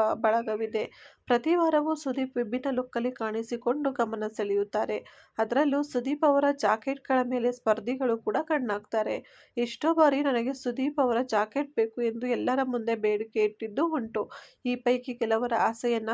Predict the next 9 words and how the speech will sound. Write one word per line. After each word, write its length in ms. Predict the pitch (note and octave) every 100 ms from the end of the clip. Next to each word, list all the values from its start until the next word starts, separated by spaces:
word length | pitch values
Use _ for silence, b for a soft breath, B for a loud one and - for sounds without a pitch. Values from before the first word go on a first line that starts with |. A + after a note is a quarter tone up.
| -
ಕಿಚ್ಚ 260 | B3 A#3+ D#4 A#3+
ಈಡೇರಿಸಿದ್ದರು. 880 | A3+ A3+ A3+ A3 A3 G3+ A3 A3 A3+ B B _ C#4
ಮಾತು 280 | F4+ F4+
ಕೊಟ್ಟಂತೆ 500 | E4+ C#4 - A#3+ A#3
ಅವರಿಗೆ 360 | B3 A3+ A#3 A#3
ತಮ್ಮ 280 | A#3+ A#3+ A#3+
ಕಾಸ್ಟ್ಯೂಮ್ 560 | A#3+ A3 A3+ - A3+
ನೀಡಿ 240 | G#3+ G3+ D4
ಖುಷಿಪಡಿಸಿದ್ರು. 880 | F4 E4+ C4 G#3+ G#3+ G#3+ G#3 G#3